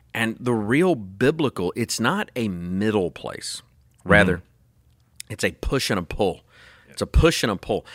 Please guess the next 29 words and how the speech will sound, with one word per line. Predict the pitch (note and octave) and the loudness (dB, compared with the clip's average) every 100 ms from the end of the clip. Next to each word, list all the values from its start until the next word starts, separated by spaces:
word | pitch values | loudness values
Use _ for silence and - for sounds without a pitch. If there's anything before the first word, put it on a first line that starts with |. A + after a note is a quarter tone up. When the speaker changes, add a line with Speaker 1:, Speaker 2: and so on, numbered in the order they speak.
| - - | -20 -12
Speaker 1:
It's | - | -2
gonna | G2+ | -2
push | - - - F#3 A#3+ - | -2 -2 6 6 6 0
people | - G#2+ - F2+ F2 - | -6 -6 -4 -4 -4 -2
who | B2 | -4
have | G2+ - D3+ F#3 D#3+ C#3 | -2 2 4 4 2 0
been | D#3 F3 F3 | 0 2 -2
discipled | E3 E3 - D#3+ D#3+ - - - - - | -4 -2 2 2 2 -4 -14 -16 -20 -8
Speaker 2:
Right. | C#2+ C2 - - | -6 -6 -6 4
Speaker 1:
out | G#2+ B2 - | 6 6 2
into | E3 D#3+ - | -2 -2 -4
culture, | D#3 - G3 G3 - D2 C#2+ - - - | -6 -2 0 0 -2 -4 -6 -10 -20 -4
but | G#2 - | -2 -2
always | - G#2 B2+ D3 E3 D#3 C#3 | 2 8 8 8 6 6 4
with | C3+ B2+ A#2 | 2 2 0
an | G#2+ - - | -2 -6 -4
anchor | B2 C#3 B2 - F2+ D#2 - | 0 0 -2 0 2 2 -2
inside | G#2+ G#2+ - G#2+ G2+ | 0 0 2 4 4
of | F#2+ F#2 | 0 -4
the | |
church | - - F#2 D2+ | -2 0 0 -2
that's | - E2 | -6 -2
always | E2 F#2+ A2+ G2+ | 0 2 0 2
ready | G#2 G2 | 2 2
to | D#2 | -4
pull | - G2 G2+ | -6 -2 -2
them | G2+ F#2+ F2 | 0 0 2
back | F2 E2+ - | 0 0 -6
in | A2 G#2 D2 C#2+ | -6 -4 -4 -8